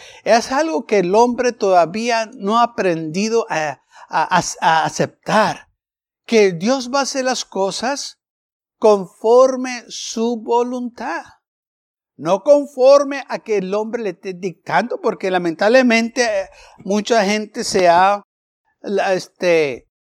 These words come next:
molestado porque dicen, "Yo le he pedido a Dios y no, Dios no hizo esto".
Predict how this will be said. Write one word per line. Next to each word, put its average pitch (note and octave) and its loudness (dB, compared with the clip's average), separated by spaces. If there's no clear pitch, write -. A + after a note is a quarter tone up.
molestado F#3+ 0
porque F#3+ -2
dicen, G3+ -10
"Yo A3+ -2
le B3 2
he A#3+ 4
pedido A#3+ -2
a G#3+ 2
Dios A#3 0
y G3+ -4
no, G3+ -4
Dios G#3+ 0
no G#3+ -2
hizo F#3 -2
esto". - -2